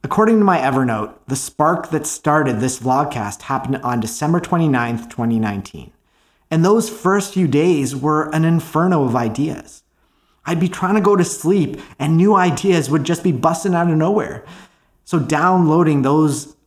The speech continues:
ideas out of my brain and into my notes, it's the only way I can get to sleep at times like that. I still have a list of twenty-seven vlogcast ideas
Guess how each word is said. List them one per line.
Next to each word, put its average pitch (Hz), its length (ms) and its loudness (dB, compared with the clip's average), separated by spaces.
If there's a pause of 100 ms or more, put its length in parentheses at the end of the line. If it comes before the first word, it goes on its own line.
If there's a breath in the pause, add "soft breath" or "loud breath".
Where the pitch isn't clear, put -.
ideas 139 600 0
out 165 140 2
of 196 60 2
my 143 120 0
brain 104 580 -6
and 139 100 -2
into 143 200 -2
my 127 120 0
notes, 123 680 -2 (160)
it's 135 260 -8
the 175 300 -2
only 170 340 2
way 135 540 0
I 127 160 -6
can 135 240 -4
get 135 200 -4
to - 60 -14
sleep 175 320 -6
at 107 120 -8
times 92 260 -8
like - 180 -20
that. - 240 -16 (1000)
I 185 100 -4
still 214 340 0
have 180 160 0
a 127 100 -2
list 107 300 -8
of 139 140 -4
twenty-seven 202 920 -2
vlogcast 135 540 -2
ideas 123 580 -4